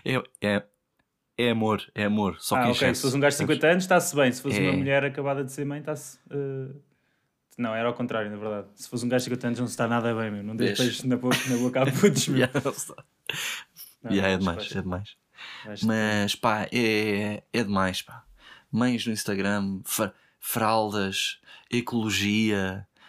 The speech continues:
Speaker 1: É, pá, é demais.
Speaker 2: Ecologia?
Speaker 1: Va-, tratar das plantas, sim,
Speaker 2: Mas que,
Speaker 1: sim.
Speaker 2: que é que
Speaker 1: Olha, outra seita que podia ter, podia caber aqui.
Speaker 2: Ec-,
Speaker 1: Os
Speaker 2: ecológicos.
Speaker 1: ecológicos.
Speaker 2: Yeah.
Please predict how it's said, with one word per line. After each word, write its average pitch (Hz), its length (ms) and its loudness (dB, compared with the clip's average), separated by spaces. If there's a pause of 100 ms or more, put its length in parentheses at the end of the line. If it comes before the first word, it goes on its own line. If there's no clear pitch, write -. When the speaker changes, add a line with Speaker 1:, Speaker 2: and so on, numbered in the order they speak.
(180)
Speaker 1:
É, 175 200 4
pá, - 80 4
é - 60 2
demais. - 20 -
Speaker 2:
Ecologia? 156 720 0 (160)
Speaker 1:
Va-, 135 260 -2 (360)
tratar 131 260 0
das 123 180 0
plantas, 110 640 0
sim, 95 400 -2
Speaker 2:
Mas - 100 -10
que, 269 80 0
Speaker 1:
sim. 214 140 0
Speaker 2:
que - 140 -2
é 220 60 4
que - 240 -12 (440)
Speaker 1:
Olha, 123 200 4
outra 127 220 2
seita 104 340 0
que - 120 -20
podia 113 220 0
ter, 107 220 -4 (100)
podia 120 180 0
caber 110 220 0
aqui. 104 220 0
Speaker 2:
Ec-, - 640 -4
Speaker 1:
Os 110 120 2
Speaker 2:
ecológicos. - 20 2
Speaker 1:
ecológicos. 95 600 -2 (220)
Speaker 2:
Yeah. 104 260 -14